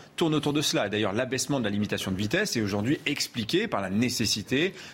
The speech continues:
de moins polluer. Éric Zemmour, de quoi il parle quand il parle de supprimer le permis à points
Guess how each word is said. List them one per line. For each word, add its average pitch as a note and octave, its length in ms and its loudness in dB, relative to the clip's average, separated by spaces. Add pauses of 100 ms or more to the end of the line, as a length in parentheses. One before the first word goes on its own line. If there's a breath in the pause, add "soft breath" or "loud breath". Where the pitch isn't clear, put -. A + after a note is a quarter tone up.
(100)
de G#2+ 300 0
moins C#3+ 360 2
polluer. B2+ 420 2 (280 loud breath)
Éric B2 200 0
Zemmour, E3+ 320 2
de C#3+ 60 2
quoi D3 180 2
il A#2+ 80 0
parle C3 260 0
quand F#2+ 180 -6
il - 60 -10
parle A2 160 -2
de F#2 60 -2
supprimer G2+ 340 -2
le G2+ 80 0
permis G2 240 -2
à G2+ 80 0
points G3 320 0